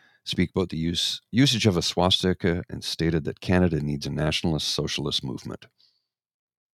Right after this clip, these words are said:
So the Freedom Convoy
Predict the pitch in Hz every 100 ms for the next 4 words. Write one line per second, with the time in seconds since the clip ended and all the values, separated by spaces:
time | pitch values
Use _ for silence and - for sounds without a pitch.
0 | _ _ _ _ _ _ _ - _ -
1 | - 73 71 - - _ _ _ _ _
2 | - 110 - - - - 131 131 95 -
3 | 80 78 78 73 73